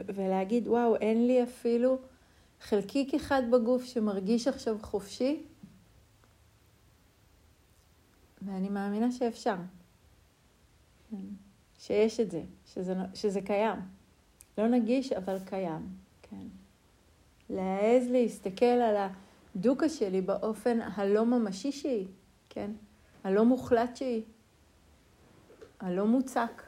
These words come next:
כן? ולהסכים לפגוש את התובנה הזאת שככה ממש מכרסמת ב-, ב-,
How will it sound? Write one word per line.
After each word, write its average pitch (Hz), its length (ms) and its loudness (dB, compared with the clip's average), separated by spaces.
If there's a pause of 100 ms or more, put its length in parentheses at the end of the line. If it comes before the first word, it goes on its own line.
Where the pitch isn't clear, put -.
(460)
כן? 98 160 -10 (1400)
ולהסכים 202 760 2
לפגוש 240 440 4
את 254 120 -4
התובנה 226 520 0
הזאת 254 200 0
שככה 233 360 -4 (360)
ממש 226 460 4
מכרסמת 262 760 2 (100)
ב-, 214 140 4 (100)
ב-, 208 160 2